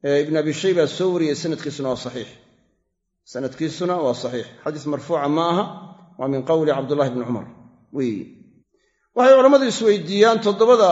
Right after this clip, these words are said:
sano ma waxaa looga jeedaa hadduu toddobada galo oo bilaabo, mise kala badho, mise dhammaystiro? Aqwaal baa ku jirta, laakiin sida arjaxa ah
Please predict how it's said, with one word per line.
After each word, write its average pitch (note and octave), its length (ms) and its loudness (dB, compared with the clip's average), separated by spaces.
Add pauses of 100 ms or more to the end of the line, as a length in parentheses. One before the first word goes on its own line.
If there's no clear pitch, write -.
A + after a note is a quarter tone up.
(180)
sano F#3 360 0
ma F#3 120 -2
waxaa F3 220 0
looga G#3+ 240 4
jeedaa F3 300 -2
hadduu E3+ 220 -2
toddobada E3+ 520 0
galo B2+ 260 -2 (1120)
oo D3 40 -6
bilaabo, C#3+ 520 0 (600)
mise D#3+ 280 -6
kala C#3+ 220 -2
badho, C#3+ 320 2 (360)
mise C#3+ 240 -4
dhammaystiro? C3+ 560 -4 (1040)
Aqwaal F3 340 2
baa E3+ 140 2
ku G3 100 -4
jirta, F3+ 340 -4
laakiin D#3 300 0
sida E3 260 -4
arjaxa C#3+ 460 -4
ah C#3 160 -2